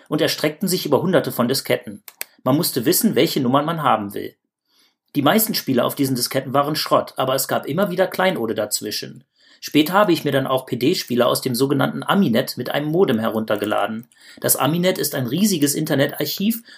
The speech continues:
von P-D-Software für den Amiga, welches es heute immer noch gibt. Ich erinnere mich an endlose durchgezockte Nächte mit Freunden, oft mit vier oder fünf Spielern gleichzeitig. Wir waren alle zusammengefercht vor dem kleinen fünfzehn Zoll Amiga-Monitor. Was haben wir da gelacht?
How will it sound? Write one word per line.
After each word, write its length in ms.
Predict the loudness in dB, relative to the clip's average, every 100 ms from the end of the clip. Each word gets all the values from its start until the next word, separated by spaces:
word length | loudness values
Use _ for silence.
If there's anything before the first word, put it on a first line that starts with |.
| -6
von 220 | -4 0
P-D-Software 720 | 0 2 2 4 0 2 0
für 140 | 2
den 160 | 0 0
Amiga, 500 | -2 -2 2 0 0 _ 0
welches 280 | 0 0 -2
es 180 | -2 2
heute 200 | 2 2
immer 240 | 0 0
noch 200 | 0 -2
gibt. 300 | -2 -2 -10 _ _ _ _ _ _ _ -8
Ich 180 | -2
erinnere 320 | 2 4 4 4
mich 160 | 2
an 120 | 0
endlose 440 | 2 2 4 4 4
durchgezockte 640 | 0 0 -2 -2 -2 0
Nächte 320 | 0 0 -2
mit 120 | -4
Freunden, 460 | -2 0 2 0 -2
oft 240 | -2 -2
mit 100 | -6
vier 200 | -2 0
oder 100 | 2
fünf 220 | 2 -2 -4
Spielern 340 | -2 0 2
gleichzeitig. 720 | 2 0 0 -2 -2 -4 -10 _ _ _ _
Wir 140 | 2
waren 200 | 2 2
alle 160 | 4 2
zusammengefercht 840 | 2 2 2 2 2 2 2 2
vor 100 | -2
dem 100 | -2
kleinen 320 | -2 -2 -2 -2
fünfzehn 340 | -6 -6 -2
Zoll 200 | 0 2
Amiga-Monitor. 920 | 2 2 2 2 -2 -4 -6 -8 -8 _ -8
Was 220 | -4 0 2
haben 160 | 2
wir 160 | 0 2
da 180 | 2 2
gelacht? 480 | 2 0 -2 -12